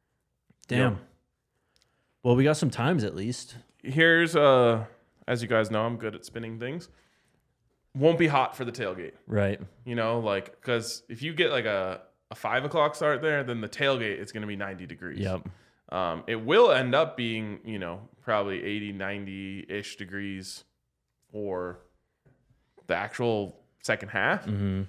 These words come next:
Speaker 2: But really, in Colorado, like, you don't, I don't know where, how it is <laughs> everywhere else, but here, it's not gonna hit, like, the warmest time of the day until three o'clock.
Speaker 1: Right.
Speaker 2: So we're missing that.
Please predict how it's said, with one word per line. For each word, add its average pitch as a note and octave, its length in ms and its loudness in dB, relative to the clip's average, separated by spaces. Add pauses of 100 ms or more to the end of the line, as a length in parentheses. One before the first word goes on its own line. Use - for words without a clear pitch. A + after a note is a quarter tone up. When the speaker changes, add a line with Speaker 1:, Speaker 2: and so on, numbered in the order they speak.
(260)
Speaker 2:
But G#2+ 140 4
really, C#3 440 6 (1000)
in B2 60 -4
Colorado, C3 580 8
like, G#2 180 0
you B2 80 -2
don't, C3+ 260 0 (560)
I G2+ 100 -4
don't G2+ 120 -2
know F#2+ 220 -2
where, F2+ 320 -2 (100)
how G2 160 -2
it F2 80 -6
is F2 100 -8
<laughs> D#3 60 -6
everywhere F#2+ 240 -6
else, - 160 -10
but - 260 -6 (380)
here, A#2+ 540 4 (240)
it's - 100 -10
not C3+ 180 4
gonna A#2 140 -2
hit, A#2+ 240 0
like, G2 260 -2
the G#2 100 -2
warmest G#2 440 0
time G2 160 0
of F2+ 60 -8
the F2+ 80 -6
day F#2 200 -2
until F2 220 -6
three E2 200 -8
o'clock. - 300 -10
Speaker 1:
Right. G2 300 2
Speaker 2:
So F2+ 60 0
we're F#2 100 -4
missing F#2+ 380 -6
that. D2+ 240 -10